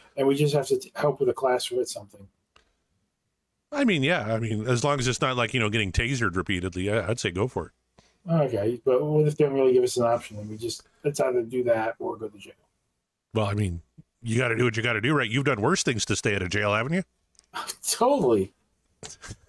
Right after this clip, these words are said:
Speaker 2: <laughs> All right, folks, uh, we're gonna talk about a movie John has forgotten called The Hangover. Uh, released in, what, nine,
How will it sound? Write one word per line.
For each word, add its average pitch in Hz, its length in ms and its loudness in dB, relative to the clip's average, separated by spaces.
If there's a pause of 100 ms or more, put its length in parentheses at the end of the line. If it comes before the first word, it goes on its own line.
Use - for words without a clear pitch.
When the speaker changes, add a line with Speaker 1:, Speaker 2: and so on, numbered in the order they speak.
(140)
Speaker 2:
<laughs> - 1400 -6
All 247 180 4
right, 240 180 2
folks, 214 320 2
uh, 190 100 4
we're 233 100 2
gonna 285 120 2
talk 185 240 0
about 165 320 2
a 139 100 4
movie 139 280 4
John 131 240 2
has 120 100 0
forgotten 131 360 0
called 190 160 0
The 196 40 0
Hangover. 226 460 2 (880)
Uh, 113 460 2 (240)
released 139 420 2
in, 139 240 2
what, 123 220 2
nine, 185 340 -2